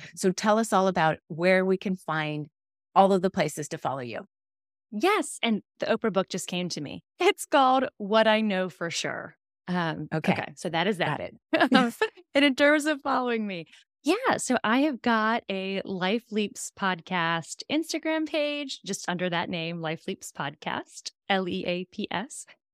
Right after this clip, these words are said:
Speaker 2: and a Life Leaps Podcast Facebook page. You can also email me at life leaps podcast at gmail dot com. Basically, when you're looking for the logo on Apple, Spotify, website, wherever, just look for the yellow shoes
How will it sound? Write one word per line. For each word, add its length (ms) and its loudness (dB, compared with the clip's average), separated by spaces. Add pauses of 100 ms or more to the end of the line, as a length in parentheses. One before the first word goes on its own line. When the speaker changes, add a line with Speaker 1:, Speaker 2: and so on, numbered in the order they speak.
(220)
Speaker 2:
and 100 0
a 60 4
Life 280 0
Leaps 200 -6
Podcast 500 -6
Facebook 380 -8 (120)
page. 400 -12 (120)
You 160 -2
can 180 -4
also 380 -2 (100)
email 400 4
me 480 -8
at 220 -6
life 320 -6
leaps 260 -10
podcast 800 -8 (100)
at 140 -4
gmail 380 -6
dot 200 -6
com. 400 -10 (560)
Basically, 560 0
when 100 -4
you're 120 0
looking 260 -2
for 80 -2
the 100 0
logo 380 -2
on 80 -2
Apple, 300 -6
Spotify, 720 -4
website, 460 -6
wherever, 360 -2 (440)
just 200 -2
look 200 -2
for 100 -4
the 80 -2
yellow 300 -4
shoes 480 -4